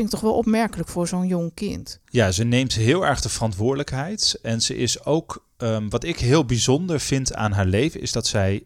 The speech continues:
Speaker 2: ehm, sommige mensen, hè, die maken iets ergs mee en die willen het wegstoppen. Die willen,
Speaker 1: Ja.
Speaker 2: of die willen ervoor vluchten. En, en zij f-, moet heel veel vluchten en dat is, eh, volkomen logisch dat ze dat moet doen. Maar zij wil niks wegstoppen, hè. Zij
Speaker 1: Nee.
Speaker 2: reflecteert. Zij,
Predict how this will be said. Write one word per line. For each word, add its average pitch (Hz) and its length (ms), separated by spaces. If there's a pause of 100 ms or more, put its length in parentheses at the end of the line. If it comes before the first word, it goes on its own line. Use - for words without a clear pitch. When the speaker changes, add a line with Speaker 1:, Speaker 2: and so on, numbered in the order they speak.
Speaker 2:
ehm, 95 260
sommige 185 300
mensen, 139 280
hè, 127 60
die 117 100
maken 127 280
iets - 180
ergs 165 320
mee 127 240
en 117 100
die 107 120
willen 110 200
het 80 100
wegstoppen. 85 600
Die 87 140
willen, 175 160
Speaker 1:
Ja. 147 60
Speaker 2:
of 95 100
die 95 120
willen 104 200
ervoor 98 280
vluchten. 107 480
En, 95 220
en 95 220 (300)
zij 98 340
f-, - 180
moet 131 260
heel 104 200
veel 95 200
vluchten - 440
en 107 60
dat 95 140
is, - 300
eh, 95 40 (120)
volkomen 98 520
logisch 104 400
dat 120 140
ze - 80
dat 117 140
moet 113 140
doen. 120 200 (320)
Maar 117 100
zij 190 140
wil 147 140
niks 151 240
wegstoppen, 117 600
hè. 180 100
Zij 113 140
Speaker 1:
Nee. 104 120
Speaker 2:
reflecteert. 127 760
Zij, 101 180